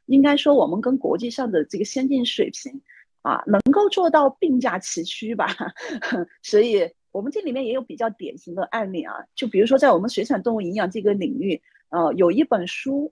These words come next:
啊，被誉为鱼类营养圣经的教材，叫《Fish Nutrition》啊。那么在，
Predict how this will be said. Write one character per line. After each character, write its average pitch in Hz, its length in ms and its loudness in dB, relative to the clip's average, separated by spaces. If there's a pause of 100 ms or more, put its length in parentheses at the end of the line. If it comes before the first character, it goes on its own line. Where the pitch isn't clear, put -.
啊， 160 200 -4 (260)
被 302 140 2
誉 285 180 4
为 226 180 8
鱼 185 260 -4
类 285 300 0 (160)
营 202 160 -6
养 240 160 -2
圣 247 200 -6
经 254 240 -4
的 185 240 4 (160)
教 240 200 0
材， - 300 -8
叫 185 120 -10
《Fish 247 300 -10
Nutrition》 262 580 -6
啊。 214 140 -8 (420)
那 285 140 0
么 254 160 6
在， 247 260 0